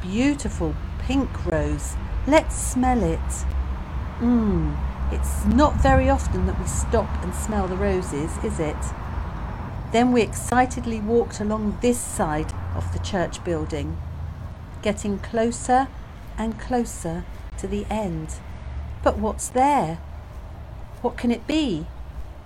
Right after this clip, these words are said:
Let's take a look just around this corner. Oh goodness, a secret door. Their curiosity was abounding at that point.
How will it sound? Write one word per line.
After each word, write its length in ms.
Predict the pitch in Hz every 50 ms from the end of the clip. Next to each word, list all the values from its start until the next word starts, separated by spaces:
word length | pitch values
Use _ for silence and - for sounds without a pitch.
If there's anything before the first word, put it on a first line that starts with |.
| - - -
Let's 220 | 285 262 233 - -
take 260 | - 294 294 277 -
a 40 | 269
look 340 | 269 277 285 - - - - - -
just 400 | - 339 330 320 - - - 320
around 340 | 302 294 294 294 294 285
this 220 | 285 294 285 - -
corner. 580 | - - 311 294 277 269 240 185 165 160 170 - - - - - - - - - - - - - - - - - - - - - - - - - - - - - - - -
Oh 440 | 339 349 359 349 311 269 240 214 - - -
goodness, 920 | - 349 370 370 370 - 269 240 190 180 190 - - - - - - - - - - - - -
a 80 | 247 -
secret 800 | - - - - - 370 349 359 - - - 254 233 - - -
door. 520 | 285 302 311 285 233 190 175 175 180 - - - - - - - -
Their 120 | 262 262
curiosity 960 | 262 - - - 330 330 302 269 254 269 277 269 - - 240 240 - 233 202 190
was 480 | 196 226 220 - - - - - - -
abounding 760 | - 202 - - - - 277 285 294 285 269 240 208 208 190 190
at 80 | - 220
that 220 | 226 220 - -
point. 440 | - 196 175 165 170 196 - -